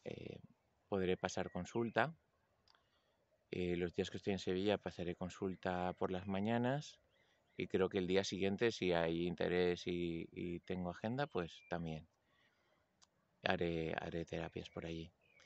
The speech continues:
Y luego en, en Algeciras lo mismo. Como mucho estaré el lunes porque, mm, después ya me vuelvo para la escalinata. Mientras aquí en la escalinata estarán haciendo otros cursos,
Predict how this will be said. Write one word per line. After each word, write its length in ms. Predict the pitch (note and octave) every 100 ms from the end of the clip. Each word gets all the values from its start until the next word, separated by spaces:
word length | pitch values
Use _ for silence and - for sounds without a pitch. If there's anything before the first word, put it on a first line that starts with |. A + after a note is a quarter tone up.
| - - _
Y 160 | G2+
luego 880 | F#2+ F#2+ G2 G2+ G#2+ G#2+ G#2+ G#2+ A2 G2+ - _ _ _ _ _ _ _ - _ -
en, 640 | F2+ E2+ E2+ E2 E2 E2
en 160 | F#2 F#2
Algeciras 1080 | F2+ G2+ - G#2+ G2 G#2+ A2 A2+ A#2 A#2 -
lo 240 | G2+ F#2+
mismo. 480 | F2+ F#2 F2+ E2 - _ _ _ - - - _
Como 300 | - F#2+ F#2
mucho 300 | F#2+ F#2 A2+
estaré 440 | - G2 F#2+ G2
el 140 | G2 G#2+
lunes 580 | C3 C3+ C#3 F3+ - -
porque, 840 | - F#2+ F#2 - F#2+ F2+ F2 F2 E2+
mm, 160 | E2 - -
después 340 | F2 F#2 G2+ F#2
ya 100 | G2+
me 160 | G2
vuelvo 300 | F#2 G2 G2
para 560 | G2+ G2 F#2+ F#2+ F#2+ G2 _ _ _ _
la 120 | -
escalinata. 560 | - G2 G2+ G#2+ A2 -
Mientras 300 | - A2 B2+
aquí 160 | B2 A#2
en 60 |
la 60 | A#2
escalinata 520 | B2 A#2 A2 A2 G#2+
estarán 360 | A#2+ G#2+ F#2 F#2+
haciendo 280 | F#2 F#2 F2+
otros 260 | F2 F2+
cursos, 580 | - A#2+ - A2+ E3 -